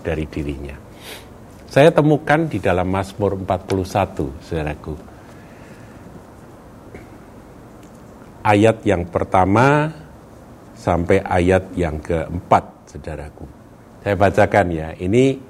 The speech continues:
manfaat atau berkat bagi orang yang memperhatikan orang lemah. Saya bacakan untuk pemimpin biduan Mazmur Daud. Mazmur empat puluh satu.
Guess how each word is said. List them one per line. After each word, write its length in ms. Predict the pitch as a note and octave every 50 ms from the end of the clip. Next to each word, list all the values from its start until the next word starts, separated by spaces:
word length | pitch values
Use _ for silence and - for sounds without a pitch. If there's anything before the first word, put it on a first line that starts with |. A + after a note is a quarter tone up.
| - - -
manfaat 800 | - G#2+ G#2 G2+ G2 - G#2+ G2+ - - A2+ B2 - - - -
atau 960 | F#2+ F#2 F2+ - - - - - G2+ G2+ G2 G2 F#2+ F#2+ F#2+ F#2+ F#2+ F#2 F2+ F2 F2+
berkat 720 | - G2+ G2 F#2 - - - A#2 A#2 A#2 - - - -
bagi 320 | G2 F2 - - F#2 F2+ -
orang 400 | F2+ F#2 F2+ F2 F#2 F#2 G2 F#2
yang 160 | E2+ E2+ F2
memperhatikan 960 | F2 F2+ F#2 F2 F2 F2+ F2 D#2+ D2 - F2 - - - F2+ E2 D#2+ E2+ - - F2
orang 320 | E2 D#2 D#2 D#2 D#2 D#2
lemah. 340 | D#2+ D#2 D#2+ D#2+ D#2 - - - - - - - - - - - - - - - - - - - - - - - -
Saya 160 | - A2+ G#2+
bacakan 600 | A2 G#2+ G#2 - A#2 A2 - - C#3+ D#3+ E3 - -
untuk 400 | A#2+ A#2+ A#2 A#2+ C#3+ - - -
pemimpin 480 | A#2+ A2+ A2 A2 G#2+ G#2 A2 G#2+ G#2+
biduan 560 | G2 G2+ F#2 E2 - - F2+ G#2 A2+ B2+ B2+ A2+
Mazmur 480 | G#2 G2 - - G#2 G2 F2+ F2+ -
Daud. 320 | - - D#2 D#2 D#2+ - D#3+ - - - - - - - - - - - - - - - - - - - -
Mazmur 560 | F2+ F2 E2+ - - G#2 G#2 A2 G#2+ G#2 - -
empat 320 | F2 E2+ E2+ D#2+ - -
puluh 200 | - - D2+ D2
satu. 440 | - - - D2 - - - F#2+